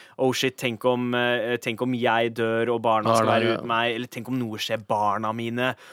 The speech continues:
Speaker 1: og så se-, ser man liksom for seg det scenarioet. Det kan få meg til å grine.
Speaker 2: Ja, ja, altså, du vet når, når barnet skader deg,
Speaker 1: Ja.
Speaker 2: den der følelsen du får når den skader seg,
Speaker 1: Ja.
Speaker 2: det er liksom,
Speaker 1: Åh,
Speaker 2: det er,
Speaker 1: ja.
Speaker 2: det er en jævla kjip følelse.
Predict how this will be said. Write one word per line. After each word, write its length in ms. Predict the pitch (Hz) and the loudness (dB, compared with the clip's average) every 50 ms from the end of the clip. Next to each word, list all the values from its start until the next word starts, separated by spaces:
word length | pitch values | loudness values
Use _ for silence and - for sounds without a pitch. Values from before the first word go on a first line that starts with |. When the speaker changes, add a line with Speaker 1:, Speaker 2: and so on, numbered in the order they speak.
| - - | -18 -12
Speaker 1:
og 60 | - 127 | -6 -4
så 80 | 139 | -2
se-, 380 | 139 - - 156 135 131 120 131 | -2 0 0 2 2 0 0 -2
ser 240 | - - 151 131 123 | -2 0 0 0 0
man 140 | 127 139 139 | 0 0 0
liksom 240 | 139 123 - 131 127 | 0 0 -2 -2 -4
for 200 | - - - 123 | -4 -8 -14 -10
seg 200 | - - 143 135 | -6 -2 -2 0
det 120 | 127 123 113 | 0 0 0
scenarioet. 340 | - 135 131 117 120 147 139 | 0 -2 -2 0 0 0 2
Det 160 | 127 143 151 | 2 0 2
kan 120 | 147 156 135 | 0 -2 0
få 120 | 135 123 110 | -2 -2 -2
meg 120 | 104 101 | -4 -6
til 100 | 110 107 | -8 -8
å 40 | 110 | -8
grine. 200 | 101 95 90 92 | -8 -10 -4 0
Speaker 2:
Ja, 140 | - 185 214 185 143 | 4 4 6 6 6
ja, 100 | 131 135 135 | 4 4 2
altså, 180 | 135 123 135 135 135 131 135 135 127 | 4 4 4 4 4 4 2 2 4
du 60 | 143 | 4
vet 100 | 160 165 | 4 6
når, 240 | 160 151 143 139 131 | 6 6 4 4 2
når 200 | 135 135 139 135 | 2 2 2 4
barnet 260 | 127 120 117 120 120 | 4 2 2 2 0
skader 300 | 113 - 135 120 113 113 | -2 -2 -2 -2 0 0
deg, 220 | 113 127 - 156 156 _ _ | 0 0 -2 -2 -8 _ _
Speaker 1:
Ja. 160 | 156 139 131 - - - _ | -2 -2 -2 -2 -4 -10 _
Speaker 2:
den 100 | - 117 | -2 0
der 80 | 123 120 | 0 0
følelsen 480 | - - 139 123 107 98 - - 123 120 | 2 2 2 2 2 0 -2 -2 0 2
du 180 | 123 120 117 | 2 2 0
får 240 | 104 117 117 120 117 | 0 0 2 2 2
når 160 | 120 120 117 113 | 2 0 0 0
den 140 | 117 113 113 | -2 -4 -4
skader 280 | - - 120 110 101 | -2 -2 -2 0 0
seg, 200 | 107 123 139 160 - - | 0 0 -2 -2 -4 -4
Speaker 1:
Ja. 200 | 127 127 110 - - _ _ _ _ - | -4 -4 -4 -4 -8 _ _ _ _ -16
Speaker 2:
det 180 | - 117 127 127 | -2 0 2 4
er 100 | 123 131 | 4 6
liksom, 220 | 160 170 170 160 | 6 6 6 6
Speaker 1:
Åh, 320 | 156 151 143 139 127 123 | 6 6 6 6 6 4
Speaker 2:
det 80 | 120 120 | 4 2
er, 160 | 120 120 120 | 2 2 4
Speaker 1:
ja. 60 | 131 | 2
Speaker 2:
det 80 | 131 127 | 2 2
er 80 | 135 143 | 4 4
en 100 | 147 143 | 4 4
jævla 220 | 131 123 131 131 | 4 2 0 0
kjip 200 | - - 131 113 | 2 0 -2 2
følelse. 300 | - 131 117 107 - | 2 2 2 2 0